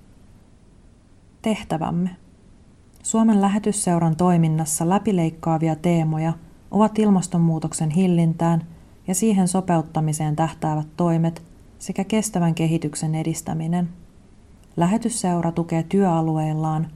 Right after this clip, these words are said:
vähiten kehittyneissä maissa paikallisten yhteisöjen varautumista ja sopeutumista ilmastonmuutoksen vaikutuksiin samalla,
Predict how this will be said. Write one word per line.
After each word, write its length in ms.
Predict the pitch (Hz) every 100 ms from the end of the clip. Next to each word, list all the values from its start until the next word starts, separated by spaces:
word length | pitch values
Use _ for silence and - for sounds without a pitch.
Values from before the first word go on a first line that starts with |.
| -
vähiten 400 | 175 214 185 170
kehittyneissä 760 | 180 185 185 165 165 165 -
maissa 380 | 170 165 165 170 -
paikallisten 720 | 185 185 165 156 156 - 165 190
yhteisöjen 720 | 185 - 165 160 165 165 165
varautumista 760 | 185 175 160 160 160 151 - 165 - - - -
ja 60 | 220
sopeutumista 760 | 226 220 185 170 156 151 -
ilmastonmuutoksen 1040 | 160 175 160 151 156 156 156 151 151 165 156
vaikutuksiin 800 | 170 160 160 165 160 - 156 156
samalla, 540 | - 190 180 170 165